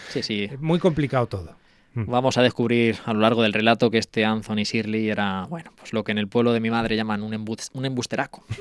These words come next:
Speaker 2: <laughs>
Speaker 1: Pero volviendo a nuestra historia, tras mil y una peripecias, incluidas tormentas casi apocalípticas, luchas con otros piratas ingleses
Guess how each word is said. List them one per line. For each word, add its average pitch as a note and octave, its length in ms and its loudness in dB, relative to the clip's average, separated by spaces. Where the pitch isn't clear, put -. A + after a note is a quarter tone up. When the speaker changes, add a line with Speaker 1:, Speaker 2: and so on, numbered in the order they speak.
Speaker 2:
<laughs> - 960 0
Speaker 1:
Pero A3+ 420 12
volviendo D3+ 400 10
a F#3 40 0
nuestra - 200 0
historia, G2+ 440 2
tras G2+ 340 2
mil B2 380 2
y A2+ 60 2
una A2 180 4
peripecias, A2+ 640 -2
incluidas F#2+ 480 -4
tormentas G#2 720 0
casi E3 200 -2
apocalípticas, A2+ 800 -2
luchas F#3 440 10
con A2 120 4
otros A#2+ 220 4
piratas G#2 380 -2
ingleses A#2+ 500 0